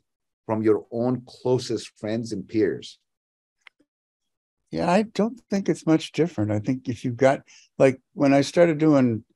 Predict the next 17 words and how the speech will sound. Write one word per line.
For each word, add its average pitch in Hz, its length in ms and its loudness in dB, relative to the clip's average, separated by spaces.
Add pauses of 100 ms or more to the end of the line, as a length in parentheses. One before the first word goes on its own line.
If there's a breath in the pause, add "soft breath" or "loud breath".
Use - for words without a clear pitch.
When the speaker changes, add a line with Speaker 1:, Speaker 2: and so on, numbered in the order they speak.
(440)
Speaker 2:
deep 139 320 4 (340)
posterior 131 420 0
fossa 120 360 0
bypasses, 110 680 -2
I 110 60 -2
mean, 107 220 -4 (500 soft breath)
bypasses 156 560 6
were 120 240 0 (360)
catching 147 380 4
on 127 160 2
fire, 131 520 2 (500)
and, 113 600 -2 (320)
um, 117 540 -2 (360)
but - 180 2 (420)
people 165 280 4
weren't 139 300 6
doing 135 560 2